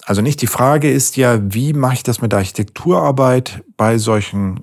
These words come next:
äh, großen Teams, bei diesen, äh, größeren Aufgaben? Und was ich hier versuche zu sagen ist, ich habe ein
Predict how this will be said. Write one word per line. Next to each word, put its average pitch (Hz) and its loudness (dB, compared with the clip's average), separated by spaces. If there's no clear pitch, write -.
äh, 98 -2
großen 107 -2
Teams, 175 -2
bei 104 0
diesen, 92 -2
äh, 98 0
größeren 98 -4
Aufgaben? 135 0
Und 117 0
was 110 0
ich 101 -8
hier 143 2
versuche 127 -2
zu - -4
sagen 117 2
ist, 113 -2
ich - -6
habe - -2
ein 107 0